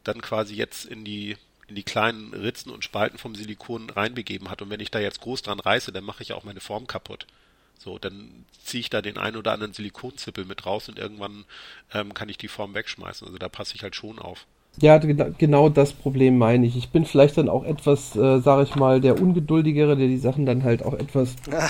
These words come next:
Speaker 3: das
Speaker 2: zügiger
Speaker 3: kann sein, ja.
Speaker 2: entformt. Ähm, aber im, im Zweifelsfall, wie gesagt, so viel mehr Material, du kannst es ja ausrechnen, braucht man in der Regel nicht.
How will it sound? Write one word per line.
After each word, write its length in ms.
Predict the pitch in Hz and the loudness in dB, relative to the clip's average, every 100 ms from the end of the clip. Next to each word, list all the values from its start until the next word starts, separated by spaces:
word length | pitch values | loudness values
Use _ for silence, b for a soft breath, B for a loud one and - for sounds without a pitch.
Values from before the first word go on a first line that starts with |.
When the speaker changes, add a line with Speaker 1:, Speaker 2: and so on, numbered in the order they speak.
| - - | -2 4
Speaker 3:
das 0 | |
Speaker 2:
zügiger 140 | 208 | 8
Speaker 3:
kann 140 | 185 185 | 8 10
sein, 280 | 185 175 | 8 8
ja. 120 | 170 165 | 6 4
Speaker 2:
entformt. 400 | 156 170 175 - b b b b b b b b b - | 6 4 2 -6 b b b b b b b b b 4
Ähm, 520 | 139 139 139 135 127 b b b b - | 8 10 8 4 0 b b b b 8
aber 180 | 156 | 10
im, 180 | 151 175 | 10 8
im 160 | 175 175 | 4 2
Zweifelsfall, 840 | - 135 175 208 - 143 143 147 | 4 6 8 6 4 4 6 6
wie 100 | 156 | 4
gesagt, 420 | 151 139 147 - - _ - - | 2 6 6 6 -12 _ -20 -12
so 400 | - 135 165 233 | -8 4 6 6
viel 280 | - 190 170 | 6 6 6
mehr 340 | 151 165 175 | 6 6 6
Material, 480 | 151 135 139 127 147 | 4 4 6 8 6
du 80 | 143 | 4
kannst 260 | 147 165 | 2 0
es 80 | 151 | 2
ja 120 | 131 | 2
ausrechnen, 600 | 78 156 156 131 135 131 | 4 2 4 2 2 -2
braucht 300 | - 101 - | 2 2 4
man 160 | 180 80 | 2 2
in 80 | 123 | 2
der 140 | 113 | 2
Regel 260 | 120 123 123 | 4 4 4
nicht. 360 | 117 147 - | 2 -2 -8